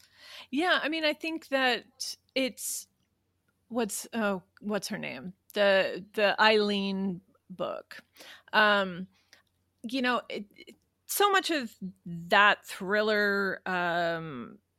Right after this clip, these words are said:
uh, I, I do agree that Gone Girl i-, is so much smarter and, and s-, more savvy about,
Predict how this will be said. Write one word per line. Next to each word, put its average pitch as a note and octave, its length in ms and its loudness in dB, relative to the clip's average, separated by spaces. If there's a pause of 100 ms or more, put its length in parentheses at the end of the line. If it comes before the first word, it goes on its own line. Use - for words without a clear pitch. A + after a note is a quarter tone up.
(640)
uh, F3 480 -6 (760)
I, A#3 220 4
I A#3 120 0
do A3+ 300 0
agree A3+ 320 0
that F#3+ 160 -2
Gone F#3+ 240 0
Girl F3+ 260 0
i-, F3 320 -4
is F#3+ 260 -2
so - 280 2
much A3 160 2
smarter F#3+ 440 0
and, F#3 380 -4
and F#3+ 260 -2
s-, - 180 -14
more G3 340 2
savvy F3+ 840 2
about, E3+ 760 -4